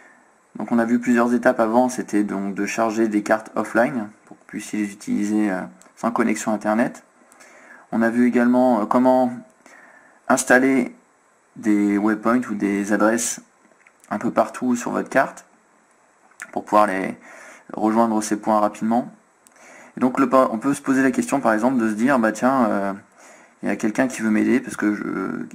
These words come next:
me donner une information, rejoindre un temple en particulier par exemple. Voilà, donc, euh,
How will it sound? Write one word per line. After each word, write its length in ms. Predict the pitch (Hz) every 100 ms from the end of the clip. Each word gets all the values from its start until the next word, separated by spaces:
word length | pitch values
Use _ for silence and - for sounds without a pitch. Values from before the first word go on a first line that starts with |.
| - 98
me 80 |
donner 180 | 101 110
une 60 | 117
information, 720 | 110 104 104 104 - 110 143 - - - - _
rejoindre 460 | - 107 107 117 117
un 120 | 110
temple 420 | - 120 120 - -
en 100 | -
particulier 540 | 107 - - 101 110
par 140 | 120 95
exemple. 300 | 101 135 - - _ _ - - - - - - _ -
Voilà, 240 | 104 120
donc, 280 | 123 113 120
euh, 240 | 101 101